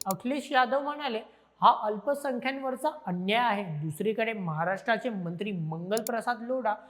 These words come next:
आणि भाजपचे आमदार पराग अलवानी निषेधात सामील झाले. पण मग प्रश्न असा आहे, जर सगळेच निषेध करतायत,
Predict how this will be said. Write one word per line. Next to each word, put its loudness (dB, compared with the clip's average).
आणि -2
भाजपचे 2
आमदार 2
पराग 4
अलवानी -2
निषेधात 0
सामील -6
झाले. 0
पण -2
मग -2
प्रश्न -2
असा -2
आहे, 0
जर -4
सगळेच 0
निषेध -4
करतायत, 2